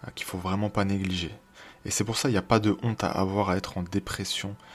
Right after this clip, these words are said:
bien que ça soit mal vu, euh, par la société, bien que, ah, ils sont bizarres, euh, il est dépressif, machin, nanana. C'est devenu même une insulte en dépression, quoi. Euh, il faut l'assumer, c'est pas grave, ça fait partie de la vie,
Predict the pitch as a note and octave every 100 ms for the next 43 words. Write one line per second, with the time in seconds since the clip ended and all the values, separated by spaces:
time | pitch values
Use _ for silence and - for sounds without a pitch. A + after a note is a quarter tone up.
0 | - - G2+ A#2+ A2+ - G2+ G2+ F#2+ F#2+
1 | G2+ G2+ - - - - G2 F2+ F2+ F2+
2 | - - - - F#2 F2+ - G2 F#2 G#2
3 | G2+ F#2 G2+ G2 - F#2+ - - - F#2+
4 | F#2 - F2+ F#2 F#2 F#2+ F#2 F2 - A1+
5 | F#2+ - - - F2+ - - - - -
6 | F2+ - F2 F#2 G#2+ - - - F2 F#2+
7 | G2 G2+ G2 F#2+ F#2+ - - - F2+ F#2+
8 | G2+ - G#2+ - C3 - B2 - - -
9 | - - - - F2+ F2+ G#2 - A#1 A#1+
10 | - - - - - C#3 B2 - G2+ G2
11 | G2 G#2 A#2+ - - - - - G2 F#2
12 | F#2 - - G2 F#2+ - - G#2+ F#2+ -
13 | - - F#2+ F#2 F2 F#2+